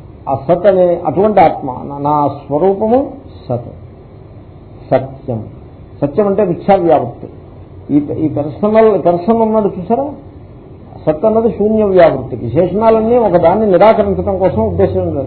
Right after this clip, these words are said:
శూన్య వ్యావృత్తి, నిద్రలో లేదు, శూన్యవాదం, అటువంటి వాటిని నిరాకరిస్తుంది సత్ అనే విశేషణం.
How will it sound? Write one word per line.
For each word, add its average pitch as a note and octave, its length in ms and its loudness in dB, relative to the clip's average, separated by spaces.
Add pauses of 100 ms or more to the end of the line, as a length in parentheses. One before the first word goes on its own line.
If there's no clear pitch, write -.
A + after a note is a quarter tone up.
శూన్య G3+ 240 0
వ్యావృత్తి, E3 560 0 (680)
నిద్రలో F3 480 6
లేదు, F3+ 400 4 (180)
శూన్యవాదం, F3+ 560 4
అటువంటి F3+ 360 -2
వాటిని F#3 340 0
నిరాకరిస్తుంది F#3 760 2
సత్ F3 240 0
అనే F3+ 140 0
విశేషణం. C3+ 460 -4